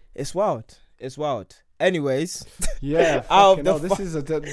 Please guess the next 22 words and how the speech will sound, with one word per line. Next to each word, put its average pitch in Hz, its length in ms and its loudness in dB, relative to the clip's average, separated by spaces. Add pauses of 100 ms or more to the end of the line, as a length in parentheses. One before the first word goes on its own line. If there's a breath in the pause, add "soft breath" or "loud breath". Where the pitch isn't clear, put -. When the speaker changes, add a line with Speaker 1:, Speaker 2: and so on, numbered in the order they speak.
(180)
Speaker 2:
can't 190 100 -6
Speaker 1:
out, 180 200 8
Speaker 2:
help 208 120 0
but 180 160 -2
be 151 100 -4
dark 175 220 -4
Speaker 1:
out 175 160 4
of 139 80 -4
Speaker 2:
today, 165 80 2
Speaker 1:
the - 40 -2
Speaker 2:
bro. - 20 -6
Speaker 1:
seriousness 202 840 2 (420 soft breath)
into 175 460 4
the, 151 340 2 (120)
into 156 220 -10
the 156 100 -6
jokes, 185 760 0 (440)
into 165 260 0
the 147 80 -2
darkness. 170 800 2 (220 loud breath)
The - 160 8
range! 466 920 8